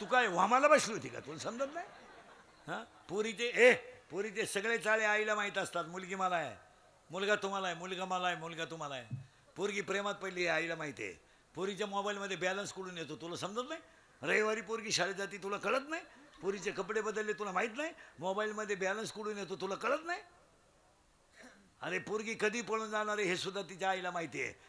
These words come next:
आणि कुणाबरोबर जाणार आहे हेही तिला माहिती आहे. आणि कुठं जाणार आहे हेही माहिती आहे.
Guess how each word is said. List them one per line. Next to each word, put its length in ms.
आणि 120
कुणाबरोबर 540
जाणार 280
आहे 100
हेही 260
तिला 160
माहिती 260
आहे. 160
आणि 160
कुठं 340
जाणार 340
आहे 100
हेही 300
माहिती 420
आहे. 320